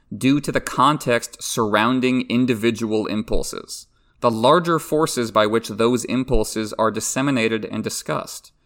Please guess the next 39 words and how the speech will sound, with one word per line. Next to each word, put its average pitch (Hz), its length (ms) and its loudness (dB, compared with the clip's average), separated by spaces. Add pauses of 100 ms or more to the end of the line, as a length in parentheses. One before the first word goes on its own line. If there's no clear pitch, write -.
(220)
Structures 180 680 0
matter, 90 480 0
not 120 260 0
just 113 260 0
individuals. 101 880 -6 (280)
Injustice 170 680 2
exists 123 540 -4
within 104 380 -4
systems, - 760 -6 (300)
and 110 160 -4
flourishes 170 640 2
when 131 180 2
it 127 100 0
is 135 200 0
seen 107 420 -4 (240)
as 113 120 -4
the 113 160 -2
excess 107 540 0
of 110 140 -4
some 104 200 -4
bad 82 240 0
individuals. - 840 -8 (420)
Much 160 240 2
as 220 100 0
I 214 80 4
sympathize 196 680 0
with - 160 -6
Catelyn 87 440 -2
in 117 180 0
many 147 220 0
ways, 143 680 -4
and 117 140 -2
love 143 440 4
her 120 200 2
rich, 156 460 -2
immersive 117 640 -2
P 147 160 -2
O 127 120 0
V, 156 500 -2